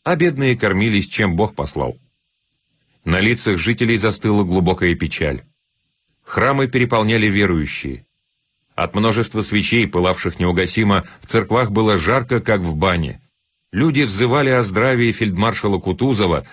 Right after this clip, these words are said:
о спасении Родины от супостата. Но в настроении столицы все разом изменилось,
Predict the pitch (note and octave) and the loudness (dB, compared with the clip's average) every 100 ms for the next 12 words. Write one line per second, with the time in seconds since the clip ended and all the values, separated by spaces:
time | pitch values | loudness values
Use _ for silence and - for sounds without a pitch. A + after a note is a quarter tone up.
0 | - - A2 - A#2+ - F3+ D3 C#3 A#2+ | -8 -2 -2 0 -2 0 2 2 2 2
1 | C3 A#2+ A2+ G#2 G2+ G2 F2 E2+ - D#2 | 2 2 2 -2 -2 -4 -2 -4 -2 -4
2 | D2 C2+ _ _ _ _ _ _ _ _ | -4 -12 _ _ _ _ _ _ _ _
3 | _ _ _ - D#2 A2+ D3 C3 B2 - | _ _ _ -4 0 2 2 0 -2 0
4 | G#2+ A#2+ B2 G#2 F#2 - F#2 D#3+ E3 C#3 | 0 2 2 2 0 0 2 2 0 0
5 | C3+ - - F#3+ F3 A2 A#2+ A#2 A2 G2+ | 0 0 0 2 2 2 0 0 0 2
6 | F#2 D#2 D#2 G#2+ F3+ F3+ E3+ - | 0 -2 0 2 4 4 2 -6